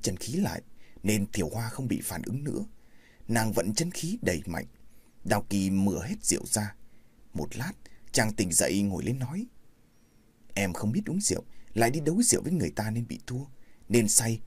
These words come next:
không biết gì nữa." Thiểu Hoa lắc đầu: "Chị vừa gặp hai chuyện lạ kỳ. Chiều nay, Nghiêm đại ca uống rượu vào, rồi tự nhiên người nhũn ra không cử động được. Chị vội móc cổ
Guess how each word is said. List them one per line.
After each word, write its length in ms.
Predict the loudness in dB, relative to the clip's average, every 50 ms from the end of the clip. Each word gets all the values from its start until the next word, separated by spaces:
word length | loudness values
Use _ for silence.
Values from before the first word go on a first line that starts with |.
| -6 -2
không 160 | 0 2 2
biết 100 | 2 0 0 0
gì 140 | 0 0
nữa." 260 | 0 -2 -4 -6 -8 -10 -12 -16 -20 -20 -20 -20 -20 -20 -20 -20 -20 _ -20 -20 -20 -20 -20 -20 -20 -20 -20 -20 -4 0
Thiểu 180 | 2 2 2 2
Hoa 200 | 0 -4 -4 -4
lắc 220 | -6 -6 -4 -2
đầu: 240 | 0 0 0 0 -4 -10 -16 -20 -20 -20 -20 -20 _ -20 -20 -20 -20 -20 -20 -20 -20 -20 -20 -20 -6 2
"Chị 160 | 4 6 6 6
vừa 180 | 4 2 4
gặp 160 | 4 4 4 2 2 0 0
hai 160 | -2 -2 0
chuyện 200 | 0 0 0 0
lạ 200 | 0 -2 -2 -2 -2
kỳ. 240 | 0 0 0 0 -2 -8 -16 -20 -20 -20 -20 -20 _ _ _ _ _ -20 -20 _ -12 -4
Chiều 220 | 0 2 2 2 2
nay, 240 | 0 -2 -2 -2 -4 -6 -10 -12 -12 -8 -2
Nghiêm 220 | 2 4 4 4 4
đại 120 | 4 2 2 0
ca 120 | -2 -2
uống 240 | 0 -2 -2 -2 0
rượu 200 | 2 2 2 2
vào, 280 | 0 0 0 -2 -2 -6 -10 -12 -6 0
rồi 260 | 4 6 8 8 6 6
tự 100 | 2 0
nhiên 300 | 2 2 2 2 4 4
người 160 | 4 2 2
nhũn 240 | 2 0 2 2 2
ra 280 | 4 4 4 4 2 -2 -2
không 160 | -4 -4 -2
cử 100 | -2 0
động 240 | 2 2 2 0 0
được. 180 | -2 -2 -2 -4 -8 -16 -16 -16 -18 -18 -20 -20 -20 -20 -20 -20 -8 0
Chị 160 | 2 2 4
vội 280 | 6 6 6 6 6 4
móc 160 | 2 0 -2 0 2
cổ 180 | 4 4 4